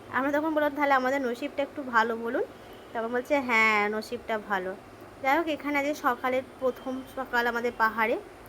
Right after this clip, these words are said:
আর বেশ ভালোই লাগছে ঘুম থেকে উঠে। আর বাইরে ব্যালকনিতে অনেকক্ষণ থেকেই দাঁড়িয়ে আছি, বাইরের পরিবেশটা দেখছি। আর এখানের পরিবেশ তো শান্ত, নিরিবিলি চারিদিকে, আর গাছপালায় ভর্তি, খুব ভালো। এখানে একটা ছোট্ট গ্রাম, এইটা একটা দার্জিলিংয়েরই একটা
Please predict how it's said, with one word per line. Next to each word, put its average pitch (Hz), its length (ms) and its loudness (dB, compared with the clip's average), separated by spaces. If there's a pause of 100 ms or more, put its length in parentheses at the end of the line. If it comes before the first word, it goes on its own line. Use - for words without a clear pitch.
(180)
আর 196 280 0
বেশ 262 240 -2 (100)
ভালোই 254 400 0
লাগছে 233 380 0
ঘুম 233 320 -6
থেকে 240 160 -6
উঠে। 240 360 -2
আর 196 140 2
বাইরে 214 300 0
ব্যালকনিতে 233 520 -4
অনেকক্ষণ 240 440 -4
থেকেই 285 240 -4
দাঁড়িয়ে 226 340 0
আছি, 226 240 -6
বাইরের 208 420 0
পরিবেশটা 240 540 -4
দেখছি। 247 320 -4 (460)
আর 277 140 0
এখানের 269 440 -2
পরিবেশ 233 420 -2
তো 294 100 2
শান্ত, 226 460 0
নিরিবিলি 240 640 -4
চারিদিকে, 233 540 0 (420)
আর 202 180 0
গাছপালায় 233 680 0
ভর্তি, 233 380 -4 (380)
খুব 370 180 0
ভালো। 277 320 4
এখানে 320 280 -4
একটা 359 180 -2
ছোট্ট 294 340 0
গ্রাম, 277 420 4
এইটা 247 260 -2
একটা 220 340 -4
দার্জিলিংয়েরই 247 680 0
একটা 262 360 -2